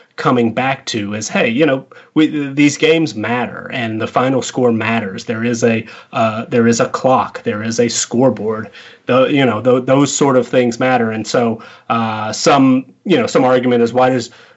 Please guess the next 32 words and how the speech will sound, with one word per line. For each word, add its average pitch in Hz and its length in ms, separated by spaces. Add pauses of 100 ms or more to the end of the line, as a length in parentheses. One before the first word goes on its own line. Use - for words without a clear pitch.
uh, - 160
why 147 200
are 151 80
we 147 100
putting 131 520 (260)
this 131 200
geographical 120 1200 (280)
emphasis, 117 680
you 127 60
know, 117 160
just 117 200
based 120 240
on 110 260 (240)
what 117 300
these 113 200
team, 113 320
you 131 140
know, 107 120
who 135 180
these 120 220
teams 120 220
have 110 140
played? 117 640 (220)
Why 120 200
does 120 160
it 113 120
matter 117 760 (120)
if - 160
they 123 100
win 117 380
a, 110 40
a, 110 580